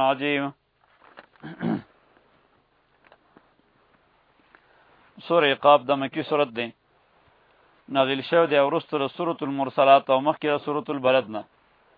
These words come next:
ترتیب قرآنی کې پنځوسم نمبر سورت دی. <clears throat> او ترتیب، ترتیب نزولی کې څلور، څلور دېرشم نمبر سورت دی. <clears throat> ربط د سورې قاف د ما قبل سره داره.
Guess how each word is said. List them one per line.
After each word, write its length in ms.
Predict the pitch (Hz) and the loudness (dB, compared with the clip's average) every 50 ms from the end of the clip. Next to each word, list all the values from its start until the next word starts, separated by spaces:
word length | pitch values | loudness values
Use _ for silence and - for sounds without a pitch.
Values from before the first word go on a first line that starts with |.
| _ _ _ - | _ _ _ 2
ترتیب 320 | - 147 139 - 170 175 165 170 - | 2 2 2 2 -4 -2 -2 -2 -2
قرآنی 340 | - 143 143 143 147 165 160 | 2 4 4 4 4 2 -4
کې 200 | - 147 147 - - | -6 -8 -8 -6 -6
پنځوسم 400 | 147 147 135 143 139 - 175 185 | -8 -6 -6 -10 -6 -4 -6 -4
نمبر 280 | 180 165 147 143 147 131 | -4 -6 -6 -6 -6 -8
سورت 360 | - - 151 156 165 123 117 | -2 0 2 2 2 2 0
دی. 120 | 135 151 170 - _ _ _ - | -4 -4 -4 -6 _ _ _ -12
<clears throat> 1200 | 165 214 233 - 175 - - _ _ _ _ _ _ _ _ _ _ _ _ _ _ _ - 147 | -10 -4 -2 -2 -2 -2 -4 _ _ _ _ _ _ _ _ _ _ _ _ _ _ _ 4 6
او 180 | 143 139 135 127 | 8 8 8 6
ترتیب، 400 | - 151 131 131 - 175 175 160 160 160 - 143 139 135 135 139 - | 4 2 0 2 0 -4 -2 -2 -2 -4 0 4 6 6 6 6 6
ترتیب 340 | - 139 135 - - 175 165 156 | 4 2 2 2 -4 -4 -2 -2
نزولی 360 | 147 147 131 131 143 143 156 | -2 -2 -2 -2 -2 -2 -4
کې 160 | 135 - 143 139 127 - | -4 -2 -4 -4 -4 0
څلور، 280 | - 131 139 147 160 165 - _ _ _ 180 - 131 - - | -2 2 4 4 4 4 2 _ _ _ -2 -2 -2 0 4
څلور 260 | - 135 147 165 170 | 2 6 6 6 4
دېرشم 320 | 139 143 139 127 - 170 160 | 4 0 -4 -4 -4 -6 -6
نمبر 280 | 147 139 139 139 139 | -4 -6 -4 -4 -6
سورت 340 | 123 - 151 143 139 113 104 | -4 -2 -2 -2 -2 -2 -2
دی. 140 | 117 110 - - _ _ _ _ _ - | -6 -6 -6 -6 _ _ _ _ _ -20
<clears throat> 680 | - 90 - - - - - 185 - - - _ _ _ _ _ _ _ _ _ _ _ _ _ _ _ _ _ _ _ _ _ _ _ _ _ _ _ _ _ - - _ _ _ - | -18 -14 -8 -8 -6 -4 -2 -2 -2 -2 -4 _ _ _ _ _ _ _ _ _ _ _ _ _ _ _ _ _ _ _ _ _ _ _ _ _ _ _ _ _ -20 -20 _ _ _ 2
ربط 340 | 131 143 170 175 170 160 123 | 6 6 6 6 6 2 0
د 80 | 127 135 | 0 -8
سورې 380 | 123 - 170 170 156 147 143 147 143 - _ _ _ _ _ - | -6 -2 -2 0 2 2 2 0 -2 -6 _ _ _ _ _ 4
قاف 220 | - 160 170 170 160 | 8 8 8 8 6
د 100 | 131 147 | 2 -4
ما 160 | 135 135 135 | 0 0 -2
قبل 300 | 123 - 160 165 156 151 | 0 0 0 0 0 0
سره 200 | - 156 143 139 | 0 0 0 0
داره. 300 | 131 143 143 135 120 104 | 4 6 6 6 4 2